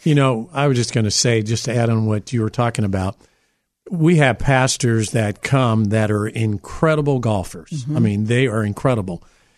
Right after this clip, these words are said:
Speaker 1: And then you have pastors that come that are just like me. You know, we know what a golf ball is. That's
Speaker 2: <laughs>
Speaker 1: pretty much it. It's supposed to go in the hole.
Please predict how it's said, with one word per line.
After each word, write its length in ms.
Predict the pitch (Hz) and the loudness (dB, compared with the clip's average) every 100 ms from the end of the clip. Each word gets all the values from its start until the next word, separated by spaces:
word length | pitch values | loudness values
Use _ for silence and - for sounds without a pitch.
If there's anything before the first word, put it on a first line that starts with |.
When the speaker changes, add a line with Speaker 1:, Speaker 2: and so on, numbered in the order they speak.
| _ _ | _ _
Speaker 1:
And 120 | - 139 | 0 2
then 160 | 147 | 4
you 100 | 135 | 4
have 260 | 131 120 113 - - - | 4 2 -4 -12 -18 -2
pastors 380 | 135 127 - 123 | 0 2 0 -2
that 160 | 113 | -2
come 220 | 135 131 | -2 0
that 120 | 127 117 | 0 0
are 60 | |
just 240 | 113 117 123 | -2 -2 0
like 180 | 113 | -2
me. 320 | 110 107 82 - _ _ _ _ | 0 -2 -4 -12 _ _ _ _
You 100 | 139 | 0
know, 220 | 117 104 | 2 2
we 200 | 104 120 | 2 2
know 160 | 117 120 | 2 2
what 120 | 139 | 2
a 60 | 139 | 2
golf 340 | 123 120 107 | 2 0 0
ball 220 | 107 95 82 | -4 -4 -6
is. 280 | 85 98 - - 330 - | -12 -14 -6 -4 -2 2
That's 280 | 120 117 - | 2 2 -2
Speaker 2:
<laughs> 100 | - | -6
Speaker 1:
pretty 280 | 262 147 143 | 0 2 4
much 280 | 131 123 - | 2 0 0
it. 220 | 107 107 - _ | -2 -2 -6 _
It's 80 | - | -6
supposed 280 | - 139 | -2 -2
to 80 | - | 0
go 140 | 131 131 | 0 2
in 40 | |
the 120 | 131 | 2
hole. 340 | 113 98 101 | 2 0 -2